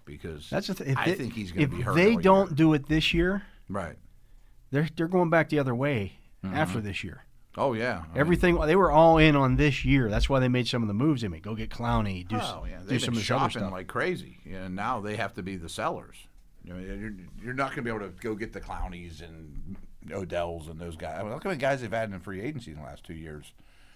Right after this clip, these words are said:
Speaker 1: that are
Speaker 2: They're
Speaker 1: really
Speaker 2: gonna
Speaker 1: good players.
Speaker 2: They're gonna have to part with some of those offensive linemen.
Speaker 1: Right, right.
Speaker 2: You know,
Speaker 1: Guys
Speaker 2: they
Speaker 1: like a Conklin will be a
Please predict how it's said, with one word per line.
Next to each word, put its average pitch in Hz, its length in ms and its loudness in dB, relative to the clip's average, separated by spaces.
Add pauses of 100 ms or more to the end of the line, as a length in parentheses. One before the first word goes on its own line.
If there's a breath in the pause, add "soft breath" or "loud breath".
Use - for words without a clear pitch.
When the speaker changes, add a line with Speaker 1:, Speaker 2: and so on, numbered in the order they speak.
(220 soft breath)
Speaker 1:
that 104 100 -4
are 87 60 -8 (320)
Speaker 2:
They're 143 160 2
Speaker 1:
really 156 120 6
Speaker 2:
gonna 156 100 2
Speaker 1:
good - 40 0
players. 131 320 0
Speaker 2:
They're 135 100 -2
gonna 156 80 0
have 139 60 -4
to - 60 -14
part 139 200 2
with 117 100 -8
some 131 140 -2
of 113 60 -2
those 104 140 -6
offensive 101 380 -8
linemen. 147 600 0
Speaker 1:
Right, 101 260 2
right. 90 160 -4
Speaker 2:
You 110 60 0
know, 107 140 0
Speaker 1:
Guys 110 180 2
Speaker 2:
they 101 80 -2
Speaker 1:
like 90 60 -4
a 87 60 -6
Conklin 95 460 -4
will 82 100 -6
be 87 160 -8
a 82 120 -10